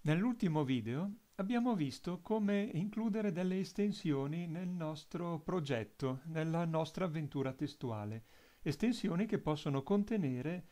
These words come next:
eh, codice scritto da altri autori. Ora però è il momento di tornare a scrivere il nostro codice, eh, e la prima cosa che ci conviene fare è aggiungere delle descrizioni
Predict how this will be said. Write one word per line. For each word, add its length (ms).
eh, 260
codice 520
scritto 480
da 220
altri 260
autori. 560
Ora 220
però 420
è 100
il 80
momento 480
di 160
tornare 680
a 260
scrivere 520
il 200
nostro 520
codice, 600
eh, 640
e 220
la 140
prima 340
cosa 400
che 340
ci 120
conviene 500
fare 500
è 180
aggiungere 580
delle 280
descrizioni 960